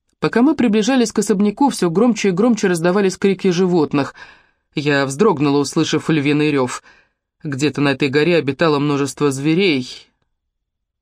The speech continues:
Если все они подчиняются Ларк, то ее будет почти невозможно победить. Насколько близко они бродят?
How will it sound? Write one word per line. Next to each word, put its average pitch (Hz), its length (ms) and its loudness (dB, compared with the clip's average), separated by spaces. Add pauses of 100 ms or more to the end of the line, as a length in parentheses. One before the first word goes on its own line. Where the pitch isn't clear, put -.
(100)
Если 208 300 -2
все 214 160 0
они 208 160 2
подчиняются 190 720 -2
Ларк, 175 380 0
то 214 120 0
ее 202 240 2
будет 196 240 0
почти 196 320 -2
невозможно 196 560 0
победить. 190 800 -4 (1040)
Насколько 185 460 -2
близко 135 320 -2
они 143 140 0
бродят? 139 480 -2